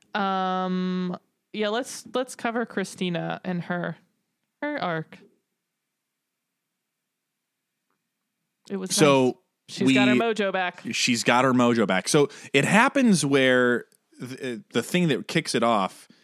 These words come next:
Speaker 2: is she's in this surgery for Andrew, which we, I guess we could backpedal a little bit once we talk about this. Because, man, what a,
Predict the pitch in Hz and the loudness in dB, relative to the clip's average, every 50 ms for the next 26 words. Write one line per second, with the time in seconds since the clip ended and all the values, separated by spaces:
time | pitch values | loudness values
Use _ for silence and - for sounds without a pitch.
0 | _ _ _ _ _ _ _ _ _ _ _ _ _ _ _ _ _ _ - 127 | _ _ _ _ _ _ _ _ _ _ _ _ _ _ _ _ _ _ 0 0
1 | 127 123 - - 143 131 131 156 170 180 170 160 - - 160 143 135 120 131 135 | 2 2 2 0 0 2 4 4 4 4 2 2 2 2 2 2 2 2 2 0
2 | 127 120 113 - - 131 123 120 117 117 113 113 110 110 - - 123 120 113 110 | 0 0 -2 -2 0 0 2 4 4 4 4 4 2 0 0 0 2 2 4 4
3 | 104 95 95 87 82 98 107 - - 135 127 127 139 190 - 262 226 - 143 101 | 2 0 0 -2 -2 -2 -2 -2 -2 0 2 2 2 2 2 0 0 0 0 0
4 | - 104 110 110 - - - 104 98 98 95 90 104 101 101 101 90 101 90 104 | 2 0 0 0 -2 -2 -2 0 0 0 0 0 0 0 0 0 0 -2 -2 -2
5 | 104 101 110 98 107 101 98 92 92 87 82 87 85 - - - - - 107 - | -2 -2 -4 -4 -2 -2 -4 -4 -4 -6 -6 -6 -8 -8 -10 -12 -14 -16 -16 -14
6 | - - - _ _ _ _ _ _ _ _ _ _ _ _ - - - - - | -14 -16 -16 _ _ _ _ _ _ _ _ _ _ _ _ -10 -10 -8 -8 -6
7 | - - - 107 113 95 95 - 90 92 113 120 - - - | -6 -6 -4 -4 -4 -4 -4 -6 -8 -4 -4 -4 -4 -6 -10